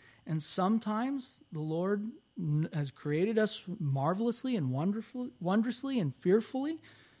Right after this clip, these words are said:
And sometimes our uh, organic chemistry, our physiology, and, and our s-, spiritual life, they, they intermix. And so sometimes getting medicines might be helpful in that context. I'm not saying it's not. I'm saying our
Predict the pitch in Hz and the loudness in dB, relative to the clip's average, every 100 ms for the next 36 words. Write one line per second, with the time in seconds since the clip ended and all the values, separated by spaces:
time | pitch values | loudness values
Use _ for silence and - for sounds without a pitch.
0 | _ _ 165 143 190 233 220 220 262 285 | _ _ -6 0 4 4 6 4 6 4
1 | - - _ - - 165 - 151 185 151 | 2 -6 _ -20 -16 -14 -4 0 0 -2
2 | - _ - - - 185 160 151 143 147 | -10 _ -16 -12 -10 -2 2 2 2 -2
3 | - 240 220 - 180 160 156 180 226 - | -10 -18 -18 -6 -4 -2 2 2 2 0
4 | 160 214 - 247 143 - 175 196 185 170 | 2 2 2 0 -2 0 2 4 4 6
5 | 196 226 - 294 - - - - 151 156 | 6 4 2 -2 -4 -20 -20 -10 -8 -6
6 | 160 156 131 - - - - 180 220 - | -6 -4 -6 -8 -12 -12 4 6 6 4
7 | 240 214 170 151 233 - 185 196 175 202 | 2 4 2 2 2 0 -4 -2 -2 -2
8 | - - 214 202 208 170 247 - 170 160 | -4 -6 -4 0 2 2 2 0 -2 -2
9 | 147 196 208 240 262 240 - - - 190 | -2 0 2 2 0 -2 -8 -14 0 2
10 | 220 214 170 170 190 214 196 147 160 226 | 4 2 2 2 2 0 0 0 0 0
11 | 180 160 160 165 160 156 - - 156 135 | 0 0 -2 -2 0 -2 -4 -4 -4 -4
12 | 120 - 139 160 - 190 190 180 208 156 | -8 -4 -4 -4 -4 -2 -2 0 0 2
13 | 151 165 170 156 | -2 -2 -4 -4